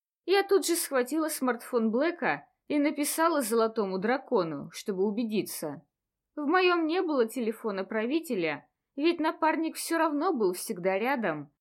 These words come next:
а я все время забывала внести его в контакты.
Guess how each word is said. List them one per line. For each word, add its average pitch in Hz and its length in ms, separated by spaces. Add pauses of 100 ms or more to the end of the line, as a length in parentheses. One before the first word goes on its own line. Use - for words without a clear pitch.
(220)
а 427 120
я 403 200
все 359 240
время 285 400
забывала 190 640
внести 196 440
его 170 160
в - 60
контакты. 202 760